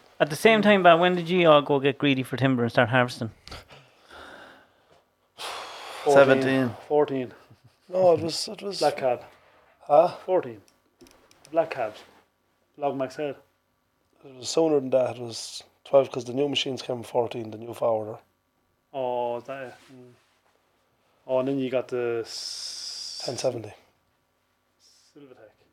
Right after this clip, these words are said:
Speaker 4: Oh, yeah, Silvertech with
Speaker 2: The
Speaker 4: the
Speaker 2: three fifty head on it.
Speaker 4: three fifty head on it. Komatsu built it for us there.
Speaker 2: Yeah, so, you know, half as many problems.
Speaker 1: Half as many. Jesus.
Speaker 4: We never really minded too many problems.
Speaker 1: No.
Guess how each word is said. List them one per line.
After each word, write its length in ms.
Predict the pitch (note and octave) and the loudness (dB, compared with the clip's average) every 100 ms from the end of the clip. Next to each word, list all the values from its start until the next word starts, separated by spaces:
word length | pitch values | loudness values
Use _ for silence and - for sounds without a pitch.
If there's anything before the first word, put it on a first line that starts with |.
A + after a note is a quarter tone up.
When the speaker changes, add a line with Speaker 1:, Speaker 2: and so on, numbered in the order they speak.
| _ _ _ - | _ _ _ 8
Speaker 4:
Oh, 120 | G3+ | 8
yeah, 100 | D#3 | 8
Silvertech 540 | - F3 C#3+ D3 C#3+ | 0 -4 -2 -2 -2
with 140 | C#3+ C3+ | -2 0
Speaker 2:
The 100 | C3+ | 4
Speaker 4:
the 100 | C3+ | 4
Speaker 2:
three 100 | C3 | 2
fifty 280 | C3 - C3 | -2 -6 0
head 100 | B2 | 0
on 60 | A#2+ | 0
it. 40 | |
Speaker 4:
three 80 | C#3 | -6
fifty 160 | - B2+ | -4 2
head 180 | C#3 | 4
on 120 | C3 A#2+ | 4 0
it. 140 | A#2+ - - - _ _ - | -8 -16 -20 -20 _ _ -6
Komatsu 380 | C#3 C3+ - B2 | 0 0 0 0
built 240 | A#2+ G#2 | 0 0
it 80 | A2 | -10
for 140 | - | -10
us 100 | A2 | -10
there. 200 | A2+ A2 - _ _ _ _ _ _ _ _ _ _ _ _ _ C#3+ | -10 -12 -14 _ _ _ _ _ _ _ _ _ _ _ _ _ -12
Speaker 2:
Yeah, 180 | B2+ - _ _ | -10 -12 _ _
so, 380 | - B2+ A#2+ B2+ _ | -4 0 0 -2 _
you 80 | D#3+ | -8
know, 100 | C#3+ | -6
half 320 | B2 F3 E3+ | -4 -2 -2
as 80 | A#2+ | -2
many 160 | A#2+ A2+ | -12 -12
problems. 420 | - A2+ G#2+ _ _ _ _ _ _ | -8 -8 -10 _ _ _ _ _ _
Speaker 1:
Half 200 | G#3 D3 | 2 2
as 120 | B2+ | 2
many. 260 | A#2+ A#2 A2 - _ _ _ _ _ _ _ | -2 -2 -2 -8 _ _ _ _ _ _ _
Jesus. 500 | - B2 - - - _ _ _ _ | -6 -6 -6 -10 -12 _ _ _ _
Speaker 4:
We 100 | G#3 | 4
never 220 | G#3 E3+ | 6 10
really 240 | E3+ D#3+ D3+ | 10 10 10
minded 340 | D3 D3 C3 | 6 6 2
too 200 | - D3 | 2 2
many 200 | C#3+ C3 | 4 2
problems. 580 | B2 C3 C3 A#2+ A2 - - _ _ _ _ B2+ | 6 6 6 0 -10 -14 -20 _ _ _ _ -2
Speaker 1:
No. 260 | B2 A#2 | 0 0